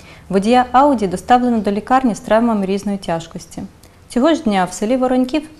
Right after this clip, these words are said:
з двору будинку викрали моторолер. Працівників даІ спільно з патрульно-постовою службою Бориспільського міськвідділу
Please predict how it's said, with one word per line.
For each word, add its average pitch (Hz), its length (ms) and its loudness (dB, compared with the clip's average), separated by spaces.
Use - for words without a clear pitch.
з 196 40 -6
двору 220 340 0
будинку 185 460 -2
викрали 240 400 -2
моторолер. 180 640 -4
Працівників 269 600 0
даІ 208 260 0
спільно 233 380 -2
з 240 40 -12
патрульно-постовою 247 920 0
службою 175 480 -4
Бориспільського 226 680 -2
міськвідділу 165 600 -4